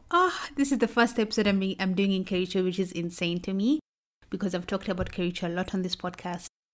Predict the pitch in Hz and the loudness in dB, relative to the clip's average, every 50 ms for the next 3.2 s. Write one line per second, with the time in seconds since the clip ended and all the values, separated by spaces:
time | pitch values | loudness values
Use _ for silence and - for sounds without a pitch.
0 | _ _ _ _ - - 190 196 185 196 202 196 190 254 285 311 349 349 339 339 | _ _ _ _ -2 0 0 0 2 0 0 0 4 6 6 8 8 6 4 4
1 | - 240 202 196 196 208 208 202 220 - - 202 190 185 170 175 202 214 233 - | 2 2 2 4 4 4 4 4 2 0 -2 -2 -2 -2 0 2 2 2 2 0
2 | - - - - _ - 185 180 175 170 - - 175 175 175 - 185 180 180 196 | -6 -12 -14 -14 _ -6 -2 -2 -2 -2 0 0 0 0 0 -2 -2 0 2 2
3 | 240 294 294 | 2 0 0